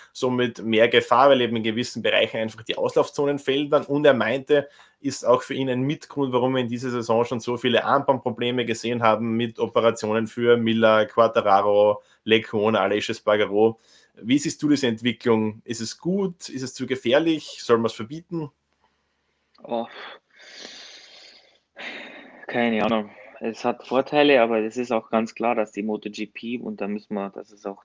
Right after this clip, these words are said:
Speaker 2: ein großes Thema mit Sicherheit, äh,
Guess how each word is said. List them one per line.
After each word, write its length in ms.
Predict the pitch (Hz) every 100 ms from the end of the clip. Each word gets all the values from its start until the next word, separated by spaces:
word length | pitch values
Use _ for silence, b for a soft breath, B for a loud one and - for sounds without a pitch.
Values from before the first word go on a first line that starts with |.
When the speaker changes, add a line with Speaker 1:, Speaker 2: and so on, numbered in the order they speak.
| -
Speaker 2:
ein 80 | 101
großes 380 | 104 104 101
Thema 260 | _ 107 104
mit 140 | 101
Sicherheit, 480 | - 123 117 117 113 _ B B B _ -
äh, 320 | 92 90